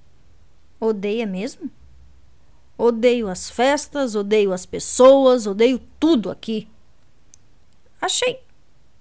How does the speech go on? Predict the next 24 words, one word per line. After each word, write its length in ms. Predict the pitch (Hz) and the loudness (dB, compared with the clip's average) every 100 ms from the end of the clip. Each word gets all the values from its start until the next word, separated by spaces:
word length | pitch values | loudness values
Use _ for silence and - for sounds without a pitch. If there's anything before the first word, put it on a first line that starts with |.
| - 262 | -20 -10
você 280 | 311 403 | -6 -4
parecia 640 | 466 453 403 - 403 403 - - - - - - - - - - - | -2 -2 -2 -4 -4 -4 -6 -16 -20 -20 -20 -20 -20 -20 -20 -20 -10
não 120 | 539 784 | -6 -4
exatamente 480 | 554 494 415 359 320 | -2 -2 -2 -4 -8
feliz, 560 | 302 262 233 285 208 190 | -4 -4 -2 -2 -4 -4
mas 460 | 240 262 277 - - - - - - - - - - - - - - 453 | -2 -2 -4 -8 -16 -20 -20 -20 -20 -20 -20 -20 -20 -20 -20 -20 -20 -4
eu 140 | 269 277 | 0 0
não 160 | 294 | 0
pertenço 720 | 277 311 254 - 285 285 269 247 | -4 -6 -8 -4 -2 -2 -4 -4
a 100 | 220 | -4
esse 280 | 220 - | -4 -6
lugar, 480 | 247 233 208 240 240 | -6 -6 -4 -4 -2
Alina. 560 | 214 220 240 202 190 180 - - - - - | -4 -2 -4 -4 -10 -14 -20 -20 -20 -20 -4
Não 140 | 262 | 0
me 140 | 349 359 | 0 0
diga 300 | 240 330 415 | 0 0 -2
que 100 | 359 | -4
você 260 | 370 - | -4 -4
não 160 | 370 381 | -6 -4
notou. 540 | 381 392 - 262 151 - - - - - - - - - - - - - - - - - | -6 -8 -6 -6 -6 -14 -20 -20 -20 -20 -20 -20 -20 -20 -20 -20 -20 -20 -20 -20 -16 -4
Nisso 540 | 254 320 427 - - | -2 -2 -4 -4 -6
eu 160 | 403 392 | -6 -6
não 140 | 330 | -6
acreditava. 880 | 302 302 285 294 - 185 - 185 | -8 -8 -8 -10 -12 -14 -16 -18